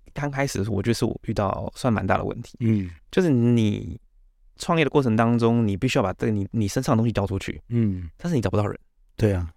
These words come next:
Speaker 1: 对，我觉得这是一个刚开始创业会遇到一个蛮大的问题。
Speaker 2: 嗯。
Speaker 1: 一个是你找不到人，一个是为什么你找不到人，就是因为你给不起。
Speaker 2: 对。
Speaker 1: 对，我觉得这是，当然，我觉得哪一个是因，哪一个是果，大家可以去想。
Speaker 2: 嗯。
Speaker 1: 对，可是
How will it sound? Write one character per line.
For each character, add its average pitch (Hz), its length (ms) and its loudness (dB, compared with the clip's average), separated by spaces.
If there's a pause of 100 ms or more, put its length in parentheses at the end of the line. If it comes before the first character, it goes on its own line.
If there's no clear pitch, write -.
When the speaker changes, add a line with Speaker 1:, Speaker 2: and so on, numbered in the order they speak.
(160)
Speaker 1:
对， - 100 -4
我 120 80 2
觉 131 80 0
得 156 40 4
这 156 120 0
是 - 280 -4
一 139 80 0
个 110 260 -2
刚 120 180 0
开 - 160 -4
始 113 80 -8
创 107 200 -2
业 110 80 -2
会 110 100 0
遇 110 100 -4
到 98 140 -2
一 - 20 -4
个 104 60 -4
蛮 - 100 -10
大 101 120 -8
的 98 80 -8
问 107 120 -10
题。 - 120 -20 (160)
Speaker 2:
嗯。 107 220 -20 (200)
Speaker 1:
一 - 60 -16
个 196 60 4
是 208 80 0
你 175 100 4
找 110 100 0
不 95 100 -4
到 147 160 6
人， 104 160 -2
一 135 60 -6
个 143 80 2
是 147 260 -2 (140)
为 190 100 6
什 - 80 -4
么 113 60 2
你 101 80 0
找 98 80 0
不 107 100 -4
到 113 120 4
人， - 80 -2
就 104 80 -2
是 117 120 0
因 113 60 4
为 117 80 4
你 104 60 0
给 104 160 -6
不 98 100 -6
起。 - 180 -14 (280)
Speaker 2:
对。 95 260 2 (300)
Speaker 1:
对， 143 100 -2
我 110 60 -2
觉 127 60 -2
得 160 40 2
这 165 140 0
是， 156 380 2 (280)
当 185 140 2
然， 135 120 8
我 107 80 4
觉 147 100 4
得 151 80 2
哪 110 160 6
一 117 40 6
个 - 60 -12
是 - 80 -8
因， 127 100 0
哪 104 100 4
一 104 40 -4
个 107 80 -8
是 - 80 -14
果， - 320 -8
大 113 100 0
家 117 60 4
可 - 100 -4
以 101 60 -2
去 107 80 -4
想。 - 200 -6 (140)
Speaker 2:
嗯。 110 200 0
Speaker 1:
对， 92 160 0 (120)
可 - 100 -10
是 160 140 2